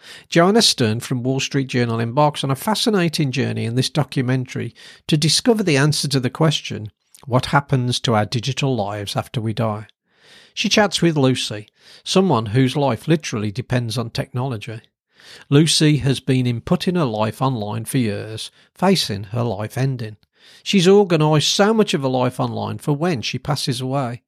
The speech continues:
But what about the essence of who she is as a woman? That's what Joanna explores. This, movingly, tells the story of someone who is wrestling with thinking about what, for those who survive, might find helpful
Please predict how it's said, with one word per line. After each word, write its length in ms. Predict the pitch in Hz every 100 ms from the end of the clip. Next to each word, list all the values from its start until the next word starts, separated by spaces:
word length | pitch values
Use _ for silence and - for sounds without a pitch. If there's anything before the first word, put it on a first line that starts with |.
| _ _ _ _ _ _ _ -
But 100 | 185
what 120 | 190
about 240 | 208 214
the 140 | 185 175
essence 480 | - 175 160 -
of 100 | 151 -
who 240 | 160 165
she 300 | 151 165 127
is 220 | 120 110 -
as 300 | 131 123 113 -
a 100 | 135
woman? 580 | 120 120 170 147 110 107 _ _ _ _ _ - - _ -
That's 200 | 139 -
what 160 | 131 -
Joanna 380 | 131 120 117 120
explores. 720 | 123 - 131 113 117 - - _ _ _ - _ _ -
This, 560 | 143 214 185 139 - -
movingly, 600 | 123 135 127 104 107 120
tells 400 | - 131 135 120
the 80 | 127
story 420 | - 160 165 131
of 120 | 117
someone 400 | - 175 160 123
who 180 | 117 123
is 200 | 123 117
wrestling 520 | 127 170 - 175 156
with 200 | 147 139
thinking 540 | 175 175 156 117 110 - _ _ _ _ -
about 480 | 147 147 147 - _ _ _
what, 480 | 147 143 202 185 - _ _ _ _
for 180 | - 160
those 420 | 160 156 160 -
who 100 | 147
survive, 720 | - 139 139 147 127 113 -
might 280 | 131 139 -
find 400 | - 143 135 127
helpful 600 | 151 180 - - 104